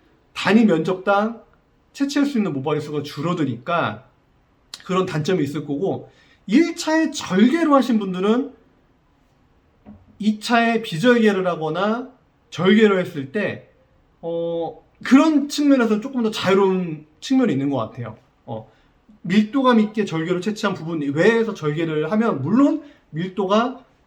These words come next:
그 절개선에 가깝게는 좀 떨어지기는 하지만 그래도 비절개로 일 차를 했을 때보다는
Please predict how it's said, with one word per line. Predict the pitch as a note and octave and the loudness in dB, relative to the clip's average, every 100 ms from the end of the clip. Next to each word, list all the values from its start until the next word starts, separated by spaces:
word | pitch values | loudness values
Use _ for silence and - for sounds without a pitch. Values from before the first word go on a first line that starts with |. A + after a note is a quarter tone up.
| _ | _
그 | D#3+ | -10
절개선에 | C#3+ D3+ F3+ E3 D#3 | -4 -2 0 -2 -6
가깝게는 | - D#3 - D#3 | -10 -10 -6 -6
좀 | D3 | -4
떨어지기는 | D3 C4 D4 B3 G#3 F3+ | 2 2 2 0 -2 -2
하지만 | G3+ F#3 G3+ E3+ A2 - _ _ _ | -4 -4 -4 -4 -6 -18 _ _ _
그래도 | - G3+ B3 B3+ C#4+ - _ _ | 0 4 4 4 -2 -6 _ _
비절개로 | - E3 A3 A3 G3+ E3 | -10 2 2 4 0 -2
일 | C#3+ | -6
차를 | D3 F#3+ | -8 -8
했을 | G3+ G#3+ | -8 -8
때보다는 | F3 C#3+ C3+ D3+ A3 A#3+ | -8 -6 -6 -4 -6 -8